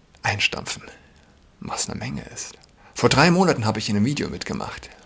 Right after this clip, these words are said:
von der Demo für alle, äh, das sich, äh, gegen die Impfung von Kindern ausgesprochen hat.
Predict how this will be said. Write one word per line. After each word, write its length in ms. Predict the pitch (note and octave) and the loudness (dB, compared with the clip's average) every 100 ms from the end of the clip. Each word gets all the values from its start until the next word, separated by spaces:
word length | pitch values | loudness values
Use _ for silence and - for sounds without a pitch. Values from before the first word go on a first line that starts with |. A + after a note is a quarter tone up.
| - _ - - - - - | -20 _ -20 -20 -20 -18 -16
von 220 | - D2 | -10 -8
der 140 | D#2 D#2 | -6 -4
Demo 360 | - G#3 F2+ | 0 0 0
für 280 | F#2 - - | -4 -6 -4
alle, 260 | A2+ F#2+ - - - | -2 -4 -6 -18 -14
äh, 160 | - - | -14 -12
das 240 | G2+ - | -6 -4
sich, 540 | - - - - - - | -4 -8 -10 -8 -8 -10
äh, 140 | - - - - _ _ _ _ _ _ _ _ _ _ | -18 -20 -20 -20 _ _ _ _ _ _ _ _ _ _
gegen 260 | A2 G2 F#2+ | -2 0 -2
die 140 | D2+ | -4
Impfung 300 | G2+ G#2 F#2+ | -4 -6 -8
von 200 | - - | -10 -8
Kindern 300 | - D#3 - | -6 -6 -6
ausgesprochen 720 | E2+ - A2 - - - G2+ | -4 -4 -4 -6 -6 -6 -8
hat. 300 | - - - | -10 -10 -12